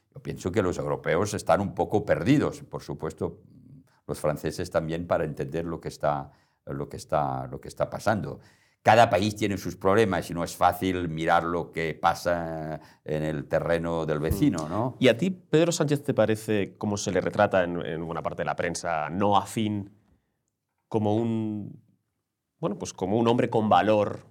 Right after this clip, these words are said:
Speaker 2: liderazgo y fuerza, pero
Speaker 1: Fuerza tiene.
Speaker 2: pero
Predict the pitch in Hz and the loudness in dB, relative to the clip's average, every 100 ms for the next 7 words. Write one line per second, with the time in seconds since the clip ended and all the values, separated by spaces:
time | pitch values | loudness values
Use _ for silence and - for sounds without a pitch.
0 | _ _ _ _ 80 98 92 101 104 98 | _ _ _ _ -6 -2 4 4 4 0
1 | 90 - 107 104 95 76 - _ _ _ | -2 0 0 2 -2 -2 -4 _ _ _
2 | _ _ - 98 98 90 95 131 175 196 | _ _ -2 2 2 2 -2 -6 -4 -4
3 | - 113 76 65 - 120 107 | -2 -4 -4 -8 0 4 4